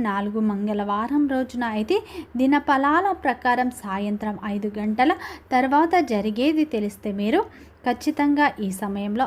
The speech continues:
ఆశ్చర్యపోతారు. ఈ సమయంలో మీకు గోచార ఫలితాలు అద్భుతంగా ఉన్నాయి. మీ జీవితంలో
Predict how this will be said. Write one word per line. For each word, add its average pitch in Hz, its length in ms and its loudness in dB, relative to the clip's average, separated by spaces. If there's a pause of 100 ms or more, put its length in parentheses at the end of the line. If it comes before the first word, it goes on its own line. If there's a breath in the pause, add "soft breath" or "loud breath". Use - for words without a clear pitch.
(140)
ఆశ్చర్యపోతారు. 202 1120 0 (520 loud breath)
ఈ 302 180 6
సమయంలో 220 580 -2
మీకు 220 360 -2
గోచార 226 520 0
ఫలితాలు 233 640 -2 (220)
అద్భుతంగా 277 760 -2 (100)
ఉన్నాయి. 196 540 -2 (460 loud breath)
మీ 277 200 4
జీవితంలో 233 640 -4